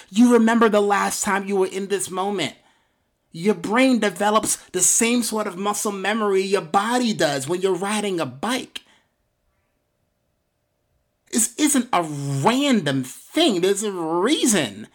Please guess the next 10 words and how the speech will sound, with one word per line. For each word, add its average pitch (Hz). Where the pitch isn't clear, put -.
your 202
gut 170
responds 220
the 180
way 175
it 147
does. 190
It 190
is 175
totally 254